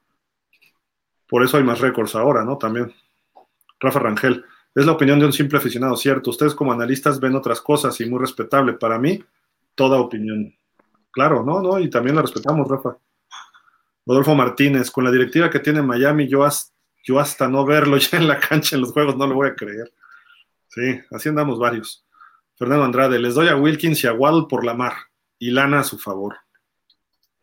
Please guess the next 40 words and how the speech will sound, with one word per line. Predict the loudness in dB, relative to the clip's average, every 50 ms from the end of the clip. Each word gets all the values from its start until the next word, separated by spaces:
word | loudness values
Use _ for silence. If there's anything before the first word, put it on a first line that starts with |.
| -20 -18 -18 -18 -20 _ _ _ _ _ _ _ _
Estaría | _ -10 -10 -8
interesante. | -6 -6 -6 -6 -6 -6 -8 -8 -6 -8 -8 -8 -10 _ _ _ _ _ _ _ _ _ _ _ _ _ _ _ -10
Dice | -4 0 0 0 0 0 0 0 2
Rodolfo | 2 2 2 2 2 2 0
Martínez, | 0 -2 -4 -4 -2 -2 0 0 -2 -2 -4
les | -2 -2 -2 0
damos | 0 2 2 2 0 0 0
a | 0 0
Ross | 2 4 4 4 4 2 0 0 0
y | 0
a | 0
Green | 2 0 0 0 0 0 0
<laughs> | 0 2 2
a | 2
los | 0 0 -4
Cuervos | -4 -2 -2 0 0 2 0 0 0
por | 0 -2 0 0
Lamar. | 0 -2 -2 -2 -4 -4 -4 -6 -8 _ _ _ _ _ _ _ -20 -20 -20 -20 -20 -20 -20 -20 _ _ _ _ _ _ _
No, | -2 0 2 2 2
no, | 0 -2 -4
bueno. | -4 -6 -6 -6 -8 -10 -16 _ _ _ _ _ _ _ _ _ _ _ _ _ _ -2
Werner | 0 0 2 0 0
Rettig, | 0 0 0 0 0 0 0
¿alguna | 2 2 2 2 2 2
literatura | 2 0 0 0 0 2 2 2 2 2
que | 0 -2
me | -2 -2
recomiendes, | -2 -2 -2 0 0 0 0 0 0
Gil, | 0 -2 0 0
para | 0 -2 -2 -2
conocer | -4 -6 -6 -4 -2 0 2
a | 2 2
los | 2 0 -2 -4
drafteables | -4 -4 -4 -6 -4 -2 -2 0 2 2 2 0 0
dos | -2 -2 -2
mil | -2 -2 0
veintitrés | 0 -2 -2 -4 -6 -6 -4 -2 -2 -2 -2
y | -4 -6
sus | -6 -8 -8 -6
características? | -6 -6 -4 -6 -6 -6 -6 -4 -4 -4 -4 -6 -4 -2 -2 -2 -2 -4 -8 -16 _